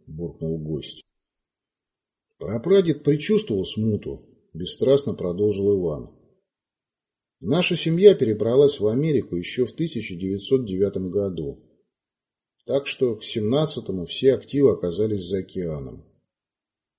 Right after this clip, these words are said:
Плотников снова выдержал небольшую паузу. На следующий день после отречения императора прадед обратился к местным властям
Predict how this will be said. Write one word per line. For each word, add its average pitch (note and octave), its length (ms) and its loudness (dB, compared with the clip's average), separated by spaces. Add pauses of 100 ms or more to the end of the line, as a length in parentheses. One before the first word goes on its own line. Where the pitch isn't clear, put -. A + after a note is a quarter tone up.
(180)
Плотников A2 480 -2
снова B2 320 0
выдержал D#2 440 -6
небольшую D#2 580 -8
паузу. B1+ 480 -12 (1700)
На F2+ 140 -4
следующий D3 500 0
день E3 180 4
после A2 300 0
отречения B2 540 0
императора B2 580 2
прадед A#2 460 -2
обратился G2+ 580 -2
к - 80 -16
местным F#3+ 380 -2
властям C3+ 640 2